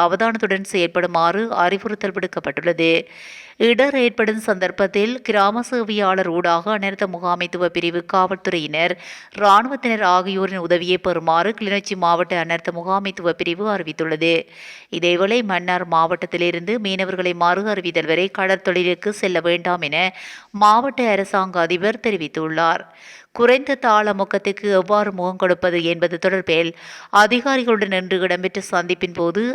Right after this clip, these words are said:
அவர் இந்த கோரிக்கையை விடுத்துள்ளார். மன்னார் மாவட்டத்தில் குறைந்த தாளமுக்கம் காரணமாக ஏற்படவுள்ள அனர்த்தத்தை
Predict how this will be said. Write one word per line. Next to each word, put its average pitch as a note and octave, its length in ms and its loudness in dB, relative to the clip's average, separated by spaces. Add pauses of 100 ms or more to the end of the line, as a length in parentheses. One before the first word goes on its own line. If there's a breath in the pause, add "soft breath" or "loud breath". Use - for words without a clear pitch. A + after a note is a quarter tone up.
(140)
அவர் F3+ 220 2
இந்த F3+ 120 0 (120)
கோரிக்கையை A3 460 0
விடுத்துள்ளார். D#3 640 -2 (600 loud breath)
மன்னார் F3 460 0
மாவட்டத்தில் E3+ 540 2 (100)
குறைந்த F#3 420 0
தாளமுக்கம் E3+ 680 0
காரணமாக E3 800 0
ஏற்படவுள்ள F3+ 440 0 (120)
அனர்த்தத்தை F3+ 500 -2